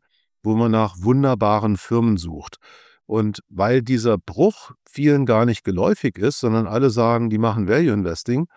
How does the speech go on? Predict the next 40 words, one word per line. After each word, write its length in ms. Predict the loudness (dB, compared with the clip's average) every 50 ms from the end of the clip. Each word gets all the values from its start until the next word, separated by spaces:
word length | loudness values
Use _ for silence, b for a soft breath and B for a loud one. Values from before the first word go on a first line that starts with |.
| b b b b
das 160 | -14 -14 -12 -12
stimmt, 480 | -4 2 2 4 4 2 0 -4 -6 _
aber 140 | -6 -2 0
die 60 | 0
machen 240 | 2 2 2 2 2
halt 180 | 2 2 0 0
jetzt 300 | 0 -2 -2 -4 -6 -2
bei 160 | 0 0 0
Berkshire 500 | 2 0 0 0 0 -2 -4 -4 -4 -2
eine 300 | -2 -2 -2 -2 -2 -2
andere 320 | -4 -2 -2 -2 -2 -2 -6 -6
Art 480 | -4 -2 -2 0 -2 -4 -4 -8 -10 -8
des 160 | -8 -6 -4
Value 240 | -2 -2 0 0 0
Investings. 640 | -2 -2 -4 -6 -8 -8 -6 -4 -2 -2 -2 -4 -8 B B B B B B B B
Und 140 | -4 -2 -2
ich 100 | -2 -2
hab 120 | -4 -2
das 200 | -2 -4 -4 -2
deswegen 480 | -2 -2 -2 -2 0 0 2 2 2 0
auch 200 | 0 0 -2 -2
abgegrenzt, 720 | -4 -6 -4 -2 -2 -2 0 0 2 2 2 0 0 -4 -6
um 80 | -6
zu 120 | -6 -6 -8
zeigen, 420 | -6 -4 -2 0 0 0 0 0
was 160 | 0 -2 0
wir 160 | 0 0 2 2
machen, 420 | 2 2 0 0 0 0 -2 -2 -4 B B B B B B B B
und 80 | -6 -4
hab 160 | -4 -2 -2
unseren 320 | -2 0 2 2 0 0
Frankfurter 720 | -2 -2 -2 -2 -2 -2 -2 -4 -2 0 0 0 0 0 -2 -4
usits 420 | -6 -4 -4 -2 -2 -2 -4 -4 -4
E 120 | -4 -4
T 140 | -2 -2 -2
F 220 | 0 -2 -2 -2
Modern 400 | -2 0 0 0 2 0 0 2
Value 300 | 2 2 2 2 2 2
genannt, 440 | 2 0 0 0 -2 -2 -4 -4 -2
weil 180 | 0 0 0